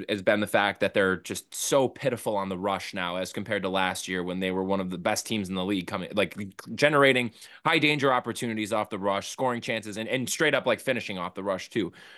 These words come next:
What I think has been a huge problem this year with the defense is, in addition to just, like, generally speaking, like, team defense, is that their breakouts have just been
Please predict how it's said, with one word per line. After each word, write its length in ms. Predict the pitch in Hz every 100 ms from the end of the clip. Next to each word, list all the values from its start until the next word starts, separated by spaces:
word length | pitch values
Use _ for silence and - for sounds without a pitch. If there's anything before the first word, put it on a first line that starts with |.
| - -
What 160 | - 143
I 100 | 190
think 160 | 208
has 100 | 180
been 360 | 143 151 143 131 -
a 100 | 120
huge 320 | 160 190 139
problem 480 | 170 156 147 131 131
this 260 | 139 -
year 460 | 123 117 110 104 - _ -
with 140 | 117
the 60 | 123
defense 760 | 139 175 - 113 107 98 - - _ _
is, 280 | 127 120 98
in 140 | 160
addition 340 | 151 151 151 139
to 60 |
just, 220 | 107 113 -
like, 140 | 98
generally 320 | 120 113 104
speaking, 600 | 98 110 101 101 92 87
like, 220 | 92 95 -
team 220 | 120 98
defense, 500 | 107 95 87 87 - - -
is 120 | 131
that 120 | 175
their 120 | 175 165
breakouts 640 | 117 147 180 104 90 -
have 120 | 117
just 280 | 117 120 -
been 340 | 113 101 92